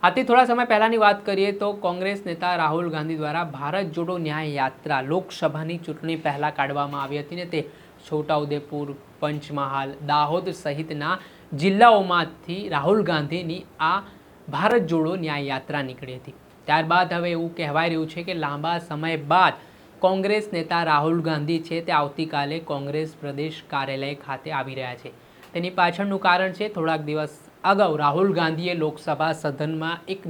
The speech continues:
નિવેદન આપ્યું હતું ને આ નિવેદન છે તે ભારતીય જનતા પાર્ટીએ હિન્દુ વિરોધી ગણાવ્યું હતું અને સદનથી લઈને સડક સુધી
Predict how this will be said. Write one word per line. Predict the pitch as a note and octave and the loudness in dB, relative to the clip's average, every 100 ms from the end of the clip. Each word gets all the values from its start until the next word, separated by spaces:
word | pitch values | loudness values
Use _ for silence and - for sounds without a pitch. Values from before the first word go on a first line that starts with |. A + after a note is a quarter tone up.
| E3 | 0
નિવેદન | F3 A3+ G3+ D#3 | 8 8 8 2
આપ્યું | C3+ E3+ F3 | -4 -4 -6
હતું | F3 G#3+ | -4 -8
ને | - G3+ | 2 4
આ | G#3+ G3 | 4 2
નિવેદન | G3+ A3+ G#3+ G#3 G3 | 4 4 4 -2 -4
છે | G3+ G3 | -6 -6
તે | G3 - | -6 -2
ભારતીય | D#3 D#3+ F3 F3 | 0 0 -2 -4
જનતા | E3 F#3 F3+ - - - - | 2 0 0 -14 -20 -20 2
પાર્ટીએ | E3+ E3+ G#3 D#3+ C3+ B2+ | 2 2 -4 -6 -6 -6
હિન્દુ | C#3+ D3 D3+ | -4 -4 -2
વિરોધી | D3+ E3 F3+ F#3 | 0 0 0 2
ગણાવ્યું | F#3 F#3 F3+ F3 | 4 4 2 -4
હતું | G#3 A3+ - - - | -4 -6 -14 -18 -8
અને | D#3+ E3+ G3+ | -6 -4 -6
સદનથી | G3+ D#3 D#3+ F3 F3+ D#3+ | -2 0 0 0 0 -2
લઈને | D3+ E3+ | -4 -6
સડક | - D3+ D3 D#3 - | -10 -6 -4 -4 -6
સુધી | D#3 C#3 | -8 -6